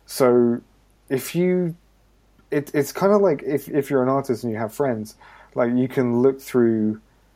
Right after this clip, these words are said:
like, piles of drawings and you can go, "Oh, Mike did that," or, you know, "Oh, that's definitely a so-and-so drawing." And it's really weird, like, with these animators, you actually get to experience a similar thing where you'll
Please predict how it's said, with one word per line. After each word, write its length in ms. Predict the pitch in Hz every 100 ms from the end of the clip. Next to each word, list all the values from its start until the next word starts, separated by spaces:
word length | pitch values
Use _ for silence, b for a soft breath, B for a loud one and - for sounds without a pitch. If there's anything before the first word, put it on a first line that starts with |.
| _ _ _ -
like, 160 | -
piles 340 | - 123 117 107
of 60 |
drawings 420 | 104 120 113 107 117
and 120 | 113
you 80 | 107
can 80 |
go, 180 | 110 117
"Oh, 300 | - 202 110 -
Mike 320 | 127 139 -
did 180 | - 107
that," 200 | - - _ _ -
or, 580 | - - 113 107 107
you 80 | 127
know, 140 | 117 107
"Oh, 140 | 147
that's 240 | 131 131 -
definitely 400 | 135 - 120 107
a 120 | 104 _ _ _ _ _
so-and-so 440 | - 127 117 110 107
drawing." 420 | - 127 127 120 _ B B B B _ -
And 440 | 117 120 117 117 -
it's 160 | 135 123
really 200 | 135 123
weird, 420 | 127 165 131 117
like, 280 | 117 110 -
with 420 | 113 110 107 - -
these 380 | - 113 110 - - -
animators, 640 | 135 156 117 107 110 107
you 100 | 117
actually 360 | 117 123 120 110 -
get 240 | 120 107
to 120 | - 123
experience 720 | 117 - 123 127 123 123 -
a 40 | 120
similar 480 | - 131 131 120
thing 360 | 117 120 143 175
where 180 | 117 107
you'll 240 | 107 107